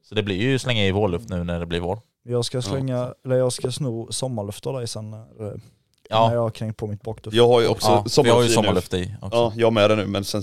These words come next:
Speaker 3: vet fan. Alltså, det kan ju vara bra och ny säsong, liksom, men det kan vara bra att byta ut, tänker jag.
Speaker 1: Ja.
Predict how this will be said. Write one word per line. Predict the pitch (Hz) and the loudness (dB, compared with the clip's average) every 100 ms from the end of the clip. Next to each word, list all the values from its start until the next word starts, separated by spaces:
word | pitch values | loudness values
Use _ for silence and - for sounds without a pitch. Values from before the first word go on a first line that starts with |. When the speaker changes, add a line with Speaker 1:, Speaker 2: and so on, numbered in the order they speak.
| - | -8
Speaker 3:
vet | 92 | -14
fan. | - 87 _ | -16 -18 _
Alltså, | - 113 | -6 -2
det | 120 | 0
kan | 139 | 2
ju | |
vara | 120 | 2
bra | 117 117 117 | 4 6 6
och | 113 113 107 104 90 104 - - | 4 2 2 0 -4 -10 -12 -2
ny | 113 | -2
säsong, | 104 107 98 | 0 0 -2
liksom, | 92 101 98 | -2 -2 -2
men | 98 - - | -2 -4 -12
det | - | -16
kan | - 98 | -6 -4
vara | 95 | 0
bra | 98 | 0
att | 87 | 0
byta | 90 - | -4 -6
ut, | 87 | -8
tänker | - 90 - _ _ _ _ | -10 -16 -18 _ _ _ _
jag. | |
Speaker 1:
Ja. | - | -8